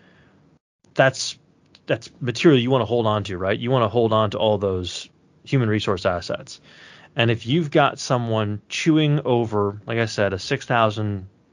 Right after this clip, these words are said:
pages worth of record to have to manually redact things or to have to go through and find that needle in a haystack, that's gonna exhaust that person. How often are they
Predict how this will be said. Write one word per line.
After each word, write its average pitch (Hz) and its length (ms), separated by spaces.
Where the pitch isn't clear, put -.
pages 107 400
worth 104 220
of 104 100
record 101 460
to 107 100
have 101 220
to 104 100
manually 101 680
redact 92 580
things 95 540
or 98 80
to 92 80
have 98 220
to 104 100
go 101 220
through 98 320
and 92 140
find 104 320
that 101 160
needle 104 240
in 101 120
a 92 60
haystack, 92 680
that's 160 180
gonna 175 140
exhaust 113 420
that 95 160
person. - 360
How 147 400
often 113 520
are 98 260
they 104 580